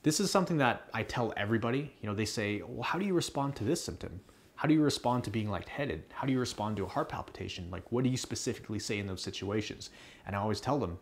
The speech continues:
"You say the exact same thing you always tell yourself." As long as you have had everything else ruled out, it is just the nervous system,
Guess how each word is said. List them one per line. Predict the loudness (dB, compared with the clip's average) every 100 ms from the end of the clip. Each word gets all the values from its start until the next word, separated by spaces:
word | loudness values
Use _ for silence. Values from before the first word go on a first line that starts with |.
| -8
"You | -8
say | -6 -4 -2
the | -2 -4
exact | -4 -2 -2 -2
same | -4 -4 -2
thing | -2 -2 0
you | -2 -2
always | 0 0 -2
tell | -6 -6
yourself." | -8 -8 -10 -12 -20 -20 -20 _ _ -6
As | 2
long | 4
as | 4
you | 2
have | 0
had | 0 -4 -6 -6
everything | -4 -2 -2 -2
else | -4 -4
ruled | -4 -2
out, | -2 -4 -14 -20 -20 _ -4
it | -4 -2
is | -6 -6
just | -6 -6 -6
the | -6
nervous | -4 -4 -6
system, | -10 -12 -14